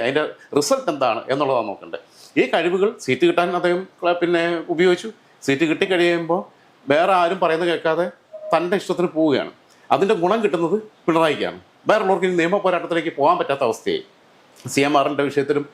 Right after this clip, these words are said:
എക്സാലോജിക്കിൻ്റെ ഈ വിഷയത്തിലും ഒക്കെ തന്നെ ഈ മാസപ്പടി കേസിന് ഇപ്പൊ ഒരു ക-, ഇപ്പം നമ്മൾ നാട്ടിൽ പലതും ഇങ്ങനെ ഒത്തുതീർക്കുന്നുണ്ട്. ഇപ്പം എക്സാലോജിക്കിൻ്റെ വിഷയത്തിൽ തന്നെ കേന്ദ്ര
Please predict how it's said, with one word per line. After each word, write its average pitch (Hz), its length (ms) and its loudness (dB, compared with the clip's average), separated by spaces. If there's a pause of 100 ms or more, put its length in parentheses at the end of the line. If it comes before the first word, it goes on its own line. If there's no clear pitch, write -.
(240)
എക്സാലോജിക്കിൻ്റെ 139 540 0
ഈ - 60 2
വിഷയത്തിലും 135 320 0
ഒക്കെ 131 180 -6
തന്നെ 82 160 -4 (300)
ഈ 135 100 0
മാസപ്പടി 147 360 0
കേസിന് 147 360 0
ഇപ്പൊ 151 140 -2 (140)
ഒരു 147 80 0 (120)
ക-, 107 120 0 (100)
ഇപ്പം 117 240 -2
നമ്മൾ 139 180 2 (520)
നാട്ടിൽ 139 340 2 (100)
പലതും 135 240 2
ഇങ്ങനെ 160 180 2
ഒത്തുതീർക്കുന്നുണ്ട്. 147 540 0 (400)
ഇപ്പം - 160 2 (1000)
എക്സാലോജിക്കിൻ്റെ 160 680 2
വിഷയത്തിൽ 165 400 -2
തന്നെ 139 240 0 (460)
കേന്ദ്ര 147 200 2